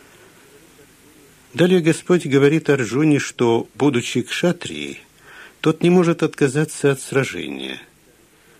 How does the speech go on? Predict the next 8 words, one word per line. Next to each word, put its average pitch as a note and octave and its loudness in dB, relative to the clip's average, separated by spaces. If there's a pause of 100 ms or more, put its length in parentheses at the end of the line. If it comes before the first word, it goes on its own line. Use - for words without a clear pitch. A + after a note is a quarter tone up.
(320)
Но G2 -6
если F#2 -6
Арджуна A2+ 0
станет A#2 0
сражаться, A2+ -2 (440)
помня A2 2
о G#2 -2
Кришне, - -6